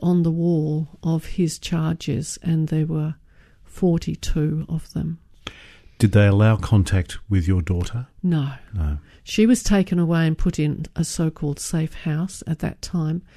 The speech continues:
Speaker 1: and I didn't see her again for eleven years.
Speaker 2: And he went to prison?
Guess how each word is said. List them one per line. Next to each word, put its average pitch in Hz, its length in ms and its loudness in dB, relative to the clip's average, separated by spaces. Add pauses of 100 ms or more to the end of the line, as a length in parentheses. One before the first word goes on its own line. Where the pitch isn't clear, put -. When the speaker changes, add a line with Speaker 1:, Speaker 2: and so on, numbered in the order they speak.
(320)
Speaker 1:
and 165 120 -2
I 175 140 4
didn't 156 260 0
see 160 220 0
her 156 140 2
again 143 300 -2
for - 160 -6
eleven 147 400 0
years. 147 480 -4 (380)
Speaker 2:
And 98 180 6
he 98 120 6
went 92 180 4
to - 60 -6
prison? 78 360 -2